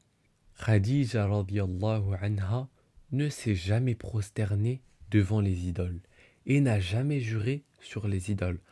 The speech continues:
alors qu'à ce moment-là, les Quraysh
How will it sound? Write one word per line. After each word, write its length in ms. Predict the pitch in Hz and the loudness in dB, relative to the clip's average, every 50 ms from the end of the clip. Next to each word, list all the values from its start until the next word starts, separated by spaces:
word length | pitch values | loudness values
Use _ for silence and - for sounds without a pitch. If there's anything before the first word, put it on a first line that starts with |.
| - - - - - | -20 -20 -18 -6 0
alors 300 | - 113 123 120 - - | 2 2 4 2 2 0
qu'à 100 | - 143 | -4 -4
ce 180 | 131 - - 131 | -4 -4 -4 -4
moment-là, 560 | 127 123 123 123 123 123 127 143 156 175 - _ _ _ _ _ _ - | -2 -2 -2 -2 0 0 0 0 0 -2 -4 _ _ _ _ _ _ -4
les 140 | 117 120 | -4 -4
Quraysh 560 | 117 - - 135 131 135 135 156 165 151 - | -4 -4 -2 0 0 2 2 0 0 -4 -6